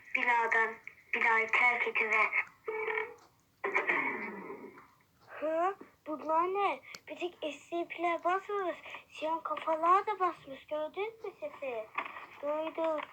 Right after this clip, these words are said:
duyduk, duyduk. O zaman ne yapalım? Sığınağa geçelim hadi. Hadi. Sığınağa geçmemiz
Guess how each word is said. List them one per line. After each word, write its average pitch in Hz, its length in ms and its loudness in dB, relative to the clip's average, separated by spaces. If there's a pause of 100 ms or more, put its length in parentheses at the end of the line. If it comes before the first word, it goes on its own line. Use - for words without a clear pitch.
duyduk, 415 680 0 (140)
duyduk. 262 960 -6 (600)
O 226 80 -6
zaman 240 460 -6
ne 240 40 -2
yapalım? 269 500 -2 (380)
Sığınağa 262 400 -4
geçelim 233 580 -10
hadi. 240 340 -6 (1600)
Hadi. 240 340 -8 (680)
Sığınağa 233 540 -4
geçmemiz 226 520 -10